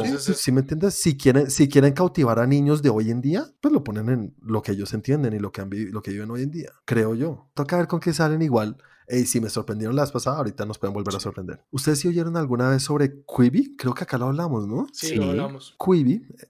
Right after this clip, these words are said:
Speaker 2: para los que nos están escuchando, es una plataforma de streaming que quisieron lanzar en Estados Unidos.
Speaker 1: Pues
Speaker 2: Y
Speaker 1: era.
Speaker 2: para diferenciarse, eh, <laughs> ahorita nos
Speaker 3: Era.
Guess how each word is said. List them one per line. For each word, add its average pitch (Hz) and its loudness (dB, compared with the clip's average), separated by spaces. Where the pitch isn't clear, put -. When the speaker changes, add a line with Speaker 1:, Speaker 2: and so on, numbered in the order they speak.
Speaker 2:
para 110 0
los 101 -4
que 104 -4
nos 95 -4
están 98 -8
escuchando, 110 -4
es 131 -2
una 135 0
plataforma 110 -4
de 127 0
streaming 113 0
que 123 -4
quisieron 98 -6
lanzar 110 -4
en 107 -10
Estados 104 -8
Unidos. 117 -4
Speaker 1:
Pues - -12
Speaker 2:
Y 302 -4
Speaker 1:
era. - 2
Speaker 2:
para 170 -4
diferenciarse, 170 0
eh, 143 4
<laughs> 139 2
ahorita 135 4
nos 143 2
Speaker 3:
Era. 143 6